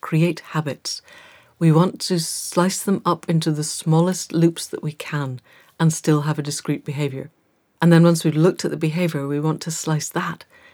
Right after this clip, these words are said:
into small parts also, because it's easier to instill small things and render them habitual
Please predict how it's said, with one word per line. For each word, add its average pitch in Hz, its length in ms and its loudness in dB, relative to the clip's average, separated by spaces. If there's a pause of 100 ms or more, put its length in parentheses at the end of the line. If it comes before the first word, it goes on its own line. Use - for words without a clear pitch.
(200)
into 170 260 2
small 147 360 -2
parts - 540 -8
also, 151 440 -4 (420)
because 165 320 -2
it's 156 240 -8
easier 185 480 2
to - 260 -8
instill 156 460 0
small 151 380 -4
things 208 420 -2 (560)
and 165 180 4
render 147 300 2
them 135 240 -6
habitual 170 640 -2